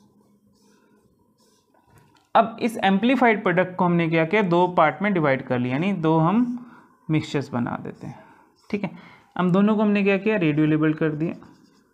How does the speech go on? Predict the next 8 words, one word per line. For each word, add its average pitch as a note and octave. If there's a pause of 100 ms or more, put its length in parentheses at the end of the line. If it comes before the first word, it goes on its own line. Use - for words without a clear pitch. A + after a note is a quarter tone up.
(4000)
एंड F3+
लेबलिंग F3
कर E3+
दी, F#3
we E3+
have D#3+
done D#3+
the -